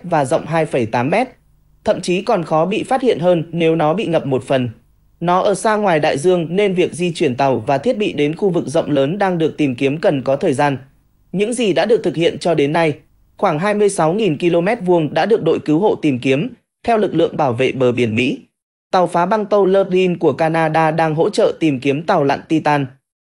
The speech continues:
Họ đang tiến hành tìm kiếm trên bề mặt đại dương với sự trợ giúp của máy bay trinh sát Boeing P tám Poseidon của Canada.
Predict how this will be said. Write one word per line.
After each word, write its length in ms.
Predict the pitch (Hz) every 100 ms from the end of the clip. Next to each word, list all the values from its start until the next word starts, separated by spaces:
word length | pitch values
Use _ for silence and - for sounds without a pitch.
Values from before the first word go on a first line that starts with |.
| -
Họ 140 | 202
đang 200 | 214 220
tiến 180 | 202 180
hành 220 | 226 170
tìm 220 | 165 147
kiếm 260 | 143 147 180
trên 240 | 220 196
bề 120 | 170 147
mặt 200 | 139 131
đại 200 | 135 135
dương 300 | 170 160 139
với 160 | 151 147
sự 160 | 190 156
trợ 220 | 190 160
giúp 200 | 247 262
của 100 | 170
máy 180 | 123 127
bay 180 | 175 165
trinh 160 | 175 156
sát 240 | 226 233
Boeing 440 | 180 165 143 160 151
P 240 | 165 156
tám 200 | 135 147
Poseidon 580 | 185 165 170 156 143 123
của 160 | 117 117
Canada. 640 | 135 131 135 135 131 120